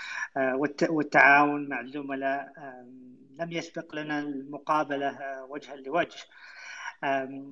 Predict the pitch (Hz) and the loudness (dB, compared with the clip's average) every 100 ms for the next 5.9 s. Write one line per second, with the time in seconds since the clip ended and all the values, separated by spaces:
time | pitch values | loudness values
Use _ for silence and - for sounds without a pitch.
0 | 143 - 160 156 156 147 143 - - _ | -14 0 4 4 4 0 -6 -14 -20 _
1 | - - - - - - 156 151 - 165 | -20 -20 -20 -20 -20 -18 -16 -16 -16 -8
2 | 165 170 190 220 240 208 175 - 180 175 | -2 2 4 4 4 2 0 -6 -6 -2
3 | 165 - 151 147 147 _ - 151 143 143 | -4 -6 -10 -10 -12 _ -6 -4 -4 -6
4 | 139 - 131 123 135 - 135 131 131 _ | -12 -14 -12 -12 -14 -18 -18 -18 -20 _
5 | 143 135 135 _ - 143 135 131 - | -20 -20 -20 _ -20 -20 -18 -18 -20